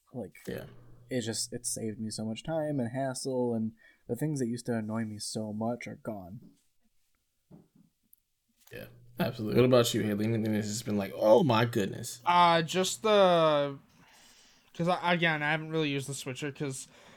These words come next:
Speaker 3: again, I'm, I'm the odd one here. I use my P S five for media as well. D-, and don't tell me to buy a Roku. I'll tell you to F off. Uh, literally,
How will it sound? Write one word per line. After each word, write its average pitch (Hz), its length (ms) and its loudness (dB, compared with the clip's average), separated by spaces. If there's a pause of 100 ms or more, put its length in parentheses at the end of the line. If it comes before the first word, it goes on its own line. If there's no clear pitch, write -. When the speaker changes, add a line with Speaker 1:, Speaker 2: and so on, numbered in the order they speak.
(160)
Speaker 3:
again, 143 600 0
I'm, 160 340 2 (160)
I'm 170 220 2
the 196 100 8
odd 208 320 12
one 180 240 8
here. 170 380 4
I 165 140 6
use 175 320 0
my 180 180 6
P 185 160 6
S 185 200 6
five 190 400 12 (140)
for 196 160 4
media 196 420 6
as 165 120 6
well. 170 540 10 (360)
D-, 156 180 -2
and 160 240 2
don't 165 220 2
tell 175 140 0
me 160 60 -2
to 151 60 -4
buy 151 160 4
a 143 60 4
Roku. 139 320 -2
I'll 123 100 -2
tell 143 180 0
you 131 100 0
to 123 120 -6 (140)
F 135 220 -2
off. 131 300 2 (300)
Uh, 135 420 6
literally, 165 600 4